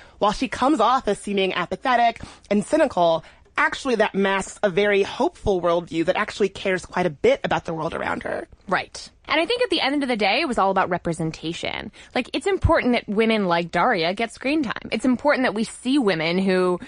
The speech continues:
Speaker 2: aren't all rainbows and butterflies all the time as being cool, like, and okay. And, like, that kind of a woman should be allowed to exist, too.
Speaker 1: Absolutely. I'm glad that you brought that up because on our episode about Lisa Simpson,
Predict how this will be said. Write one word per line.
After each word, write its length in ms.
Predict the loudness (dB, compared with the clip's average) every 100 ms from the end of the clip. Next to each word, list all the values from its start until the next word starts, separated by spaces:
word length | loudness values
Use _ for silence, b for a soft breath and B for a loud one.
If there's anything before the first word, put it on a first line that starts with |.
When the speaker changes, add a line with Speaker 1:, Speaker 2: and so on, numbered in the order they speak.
| B B 0
Speaker 2:
aren't 220 | 2 4
all 260 | 4 4 4
rainbows 560 | 2 2 2 2 2
and 120 | 0
butterflies 480 | 0 0 2 0 2
all 100 | 0
the 80 | -2
time 400 | -4 -2 0 0 0
as 160 | -2
being 580 | -2 -4 -2 0 -2 -2 -6
cool, 340 | 0 2 2 0
like, 140 | -2
and 120 | 0
okay. 500 | 0 0 -2 -2 -2
And, 80 | -2
like, 160 | -4 -2
that 280 | 0 0 -2
kind 220 | -6 -4
of 80 | -2
a 60 |
woman 280 | -2 0 -2
should 240 | -4 -6 -4
be 280 | -4 -2
allowed 320 | 0 2 2 0
to 80 |
exist, 440 | -6 -6 -8 -8 -6
too. 240 | -4 -4 -6 B B
Speaker 1:
Absolutely. 600 | 0 0 0 -2 0 0 0
I'm 100 | 2
glad 180 | 2
that 100 | 0
you 80 | -2
brought 240 | 0 0 2
that 120 | 2
up 200 | 2 0
because 340 | -2 0 -2 B 0
on 160 | 2 2
our 80 | 2
episode 380 | 0 -2 0 0
about 320 | 2 0 0 -2
Lisa 260 | -4 -4
Simpson, 400 | -4 -2 0 0